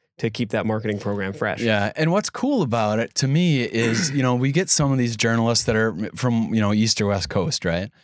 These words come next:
Speaker 2: And, you know, maybe big city, New York City people and all this stuff. And they get here thinking it's gonna be this little, y-, you know, whatever stereotype you wanna, they wanna maybe have about a Midwestern place or in the Northwoods.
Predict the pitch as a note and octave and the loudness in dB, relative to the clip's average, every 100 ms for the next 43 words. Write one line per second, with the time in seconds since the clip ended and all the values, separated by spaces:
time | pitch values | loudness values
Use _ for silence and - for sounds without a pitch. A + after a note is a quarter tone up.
0 | _ _ _ - B2+ B2+ B2 B2+ A#2+ B2 | _ _ _ -4 -2 0 0 0 2 2
1 | B2 A#2+ A2 A#2+ - B2 A#2 A#2 B2 B2 | 2 0 0 -2 0 0 2 2 2 2
2 | A#2+ A2 B2+ A#2 G#2+ A2+ A2 G#2+ G#2+ G#2+ | 2 2 2 0 0 -2 0 0 0 0
3 | G#2 G#2+ F2+ A2 A#2 G#2+ - G2+ G2+ - | 0 0 0 0 2 0 0 -2 -4 -14
4 | - - C3+ D3+ C#3+ F3+ G3+ D3 C3+ - | -20 -6 0 0 2 -2 0 0 0 0
5 | E3 D3+ A#2 - A#2+ A2 A2 G#2+ - B2+ | 0 0 0 0 0 2 2 2 2 2
6 | A#2 A2+ G2+ - - - C#3+ D3+ D#3+ C#3 | 2 0 -2 -10 -20 -8 -6 -2 0 2
7 | C#3+ D#3+ E3+ E3 D3 - C#3+ C#3 A#2 - | 2 2 2 2 -2 0 0 2 0 0
8 | B2 A2 A#2 A2+ G#2 A2 A#2+ A2+ G#2+ G#2 | 0 2 2 2 2 2 2 2 0 2
9 | G#2+ G#2 G#2 G2 G2+ G2+ F#2+ F#2+ F#2+ F2+ | 2 2 2 2 4 2 2 2 2 2
10 | F#2+ G#2 G2+ G2+ - G2+ F#2+ G2+ F#2+ F#2+ | 0 2 2 0 0 -2 -2 0 0 0
11 | F#2 F2 F2+ G2 F#2+ G2 G2+ - G2 | -2 -2 -2 0 0 0 0 -2 -6